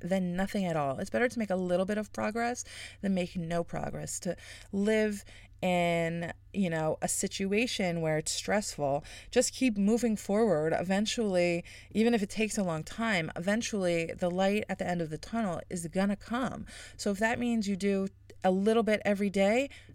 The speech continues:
do a little bit every day. Do you know what I mean? But don't, don't say, "I can't do this." Overall,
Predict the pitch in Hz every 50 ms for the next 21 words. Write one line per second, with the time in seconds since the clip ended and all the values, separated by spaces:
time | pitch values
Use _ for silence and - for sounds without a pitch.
0 | - - - - 269 302 359 320 - 320 330 330 320 320 311 311 302 302 311 277
1 | 320 311 339 311 - - - - - - - - - - - - - - - -
2 | 240 240 247 262 262 254 247 247 247 269 311 330 320 233 - - 233 226 196 -
3 | - - 185 - - 220 226 247 269 294 311 311 311 - - - - - - -
4 | - - - - - - - - - - - - - - - - - - - -
5 | - - - - - - - - - 240 233 254 269 247 208 190 190 185 190 190
6 | - - - - - - - - - - - - - - - - - - - 226
7 | 214 214 202 175 165 160 156 156 - - - 185 - - - 196 190 180 190 -
8 | 175 170 160 - - - 151 - - - - - - - - - - - - -
9 | - - - - - 392 415 392 339 254 214 190 185 180 180 180 -